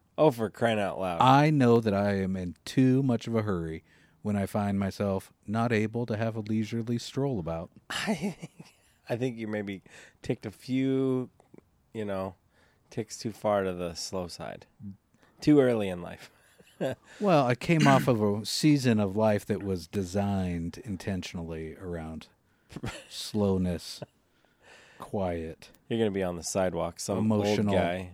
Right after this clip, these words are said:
Speaker 1: is gonna pass you in a rascal, and you're like, "Whoa, whoa, whoa, speed demon, you slow down."
Speaker 2: Emotional settling. Exactly.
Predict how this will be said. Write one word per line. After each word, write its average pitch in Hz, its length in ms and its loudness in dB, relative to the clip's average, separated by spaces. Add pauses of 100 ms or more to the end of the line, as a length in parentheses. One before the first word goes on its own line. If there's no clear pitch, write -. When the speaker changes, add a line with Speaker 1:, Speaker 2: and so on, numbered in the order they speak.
Speaker 1:
is - 60 -20
gonna 92 140 -6
pass - 340 -6
you 98 60 -4
in 90 60 -4
a 85 60 -4
rascal, 95 460 -2
and 95 100 -4
you're 98 100 -2
like, 120 120 0
"Whoa, 233 140 10
whoa, 240 160 12
whoa, 233 320 12
speed 175 360 2
demon, 190 320 2
you 320 100 2
slow 226 260 6
down." 226 80 8
Speaker 2:
Emotional 135 440 6
settling. 98 720 -4
Exactly. 127 640 -4